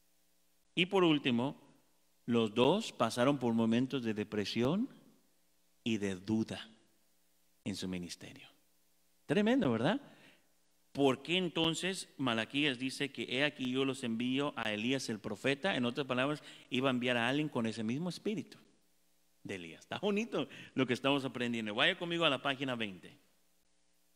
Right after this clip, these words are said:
Dice que "y a muchos de los hijos de Israel convertirá al Señor Dios de ellos".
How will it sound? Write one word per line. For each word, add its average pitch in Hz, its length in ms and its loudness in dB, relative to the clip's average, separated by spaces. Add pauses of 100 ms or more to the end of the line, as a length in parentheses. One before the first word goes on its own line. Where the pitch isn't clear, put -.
(540)
Dice 196 320 4
que 208 120 0
"y 202 280 2
a 196 120 10
muchos 269 520 6
de 208 80 8
los 190 300 6
hijos 254 360 6
de 190 80 6
Israel 175 520 6
convertirá 156 880 8
al 175 300 4
Señor 131 920 4
Dios 123 800 2 (320)
de 120 320 0
ellos". 127 760 -2